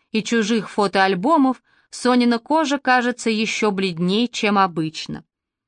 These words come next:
Маша присаживается у стенки и смотрит, как Соня деловито вертит в руках старую рюмку,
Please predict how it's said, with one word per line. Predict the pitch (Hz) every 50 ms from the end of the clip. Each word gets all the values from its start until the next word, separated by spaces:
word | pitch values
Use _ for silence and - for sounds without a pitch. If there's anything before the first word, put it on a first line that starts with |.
| _ _ _
Маша | - 202 214 214 202 196 - 220
присаживается | 180 - 208 196 - - 269 262 233 190 226 196 196 190 - - 202 190 -
у | 220
стенки | 196 - - - - 339 330 302 269 269 - 202 180 - _ - - - _ -
и | 240 240
смотрит, | - - 240 262 302 320 320 294 262
как | - - 240 226 -
Соня | - - - 269 269 254 247 240 226 220 -
деловито | 202 180 226 220 208 208 202 202 190 240 294 302 - - 262 254 - _ _ - - - -
вертит | 202 202 247 285 285 - - 269 240 -
в | 220
руках | 226 226 220 220 - 240 240 240 233
старую | - - - - 226 226 220 220 233 233 233 240
рюмку, | 247 285 294 247 202 180 170 _ - 160 156 156